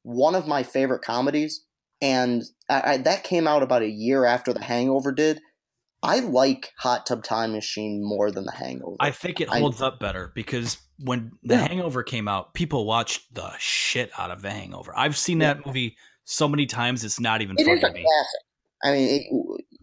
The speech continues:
Speaker 1: yeah, and I, I think it's great. But to me, the biggest difference is that in The Hangover, uh, as funny as it is, all of those main characters are jerks. All of them are assholes,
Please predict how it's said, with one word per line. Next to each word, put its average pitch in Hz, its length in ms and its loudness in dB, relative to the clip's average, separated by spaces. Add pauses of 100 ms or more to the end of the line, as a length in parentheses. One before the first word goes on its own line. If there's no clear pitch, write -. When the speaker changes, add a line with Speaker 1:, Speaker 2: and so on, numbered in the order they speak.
Speaker 1:
yeah, 160 200 6
and 196 160 4
I, 202 180 0
I 170 300 0
think 247 160 2
it's - 140 -2
great. 165 440 0 (380)
But 160 180 2
to - 120 -2
me, 202 320 2
the 151 160 -2
biggest 170 400 0
difference 143 380 0
is 120 100 -2
that 117 200 2
in 135 100 2
The 110 80 2
Hangover, 143 880 2 (720)
uh, - 120 0
as - 200 2
funny 175 320 2
as 165 140 4
it 131 80 0
is, 123 320 2 (320)
all 196 320 4
of 143 100 0
those 135 220 4
main 117 260 0
characters 110 800 -2 (340)
are 117 200 0
jerks. - 680 -8
All 170 280 6
of 135 60 2
them 117 160 2
are 107 120 -2
assholes, - 640 -6